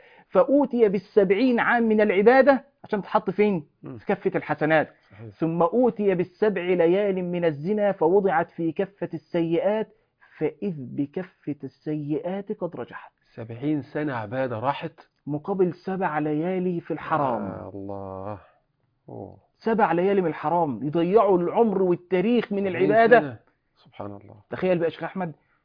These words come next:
Speaker 1: ثم أوتي بالرغيف.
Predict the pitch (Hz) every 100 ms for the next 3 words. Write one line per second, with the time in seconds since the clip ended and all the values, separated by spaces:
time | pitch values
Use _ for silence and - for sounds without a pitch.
0 | _ _ - 156 156 156 151 180 208 214
1 | 208 202 202 208 202 - _ _ - 143
2 | 139 139 117 - _ -